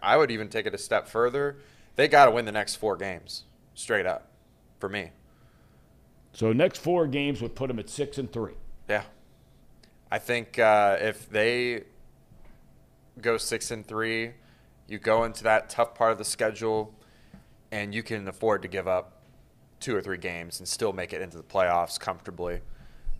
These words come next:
Speaker 1: Um, if you go, let's just say,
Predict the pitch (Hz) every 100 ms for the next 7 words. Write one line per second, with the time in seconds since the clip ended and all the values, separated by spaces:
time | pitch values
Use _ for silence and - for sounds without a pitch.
0 | - 95 90 85 87 87 87 87 90 -
1 | - - - - - - - 120 - 113
2 | 113 113 110 107 117 107 107 104 101 101
3 | - - - - - - _ - - 131
4 | - 135 - 131 120 120 113